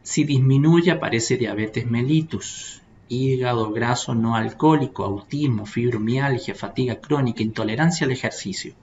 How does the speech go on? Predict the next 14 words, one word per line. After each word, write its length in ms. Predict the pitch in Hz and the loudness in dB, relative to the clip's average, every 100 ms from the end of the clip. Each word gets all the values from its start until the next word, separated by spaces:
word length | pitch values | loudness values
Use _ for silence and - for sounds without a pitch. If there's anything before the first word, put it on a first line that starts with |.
| _ _ _ _ _ _ _ _ - | _ _ _ _ _ _ _ _ -4
El 160 | 127 | -2
Faecalibacterium 1300 | 123 120 120 - 139 143 135 - 185 170 180 220 - - | 2 2 4 4 4 4 2 6 6 6 6 2 -2 -2
inactiva 880 | 123 113 - - 214 165 113 - - - - - | 0 0 -2 0 4 6 4 -4 -14 -20 -20 -14
el 300 | - 107 - - - | -6 -4 -4 -8 -4
N 360 | 135 139 135 | 0 2 0
F 260 | 156 - 135 | 0 -2 -4
kappa 280 | 123 - 120 | -2 -2 0
beta 420 | 135 147 170 160 | 0 0 -4 -6
y 100 | 131 | -4
las 200 | 120 110 | -4 -2
interleuquinas, 880 | 123 139 139 131 123 120 - 190 117 | -2 0 0 2 2 0 4 6 4
que 80 | - | 0
son 240 | - 113 | -2 -2
proinflamatorias. 1300 | 110 170 196 160 127 117 110 104 - 95 95 98 | 0 4 6 6 4 0 -2 -4 -4 -4 -4 -8